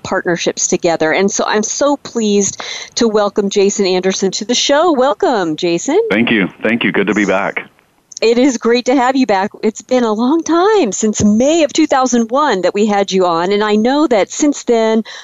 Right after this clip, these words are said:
Speaker 1: a lot has happened with Clean Tech San Diego. And so I'd like to start by having you explain why Clean Tech San Diego was formed in the first place. What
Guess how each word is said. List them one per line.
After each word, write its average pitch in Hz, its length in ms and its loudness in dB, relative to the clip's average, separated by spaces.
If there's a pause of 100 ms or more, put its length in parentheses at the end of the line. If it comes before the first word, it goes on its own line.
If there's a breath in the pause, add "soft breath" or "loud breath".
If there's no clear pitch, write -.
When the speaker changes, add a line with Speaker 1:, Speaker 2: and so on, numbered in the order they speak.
(120)
Speaker 1:
a 156 140 0
lot 175 360 0
has 196 140 0
happened 170 400 -4
with 175 140 -6
Clean 185 200 -2
Tech 180 220 -4
San 180 240 0
Diego. 165 460 0
And 180 120 0
so - 200 -4 (380 loud breath)
I'd - 200 -2
like 427 140 2
to 202 100 0
start 185 580 -2 (100)
by 202 100 -2
having 240 420 -2
you 233 160 0
explain 185 680 0
why 240 260 0
Clean 254 320 0
Tech 220 200 0
San 220 220 0
Diego 196 320 4
was 190 160 0
formed 196 320 0
in 175 80 2
the 175 80 0
first - 320 -2
place. - 380 -4
What 339 180 0